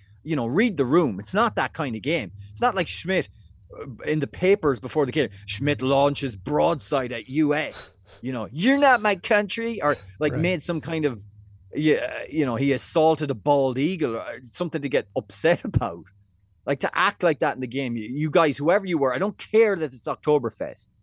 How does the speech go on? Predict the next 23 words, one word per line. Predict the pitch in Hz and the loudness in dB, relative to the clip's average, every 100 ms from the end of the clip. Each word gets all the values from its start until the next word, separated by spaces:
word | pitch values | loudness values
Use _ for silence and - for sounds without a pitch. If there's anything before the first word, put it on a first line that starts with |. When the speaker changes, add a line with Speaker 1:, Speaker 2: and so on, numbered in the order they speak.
| _ - | _ -14
Speaker 1:
Just | 120 | -12
w-, | 107 - - 123 | -12 -16 -14 -2
wise | 147 190 151 | 4 4 4
up. | 131 - | 0 -2
You | 117 120 | -4 -4
annoyed | 143 143 110 | -2 -2 -2
me. | 165 | -2
Speaker 2:
Also, | 208 226 208 175 | 0 0 2 0
we | 151 247 | 0 0
are | 196 151 | 0 0
not | 156 180 180 | 0 0 -2
the | 156 | -4
nation | 147 160 156 156 135 120 113 - | -2 -2 -2 -4 -6 -6 -10 -6
to | - 143 | -2 -2
be | 131 131 120 113 104 _ _ _ | 0 -2 -2 -4 -8 _ _ _
laying | 131 127 151 165 156 147 | -6 0 2 2 0 -2
into | 156 147 143 131 | -2 -2 -2 -4
dual | 101 127 151 139 | -4 -2 0 0
nationals | 123 127 120 127 101 87 - - _ _ _ _ _ _ _ _ _ _ | 0 0 -2 -4 -8 -10 -10 -12 _ _ _ _ _ _ _ _ _ _
for | - 127 | -8 -4
their | 117 110 | -2 -4
choices. | - 139 123 101 90 | -2 0 -2 -4 -8
Like, | 120 | -6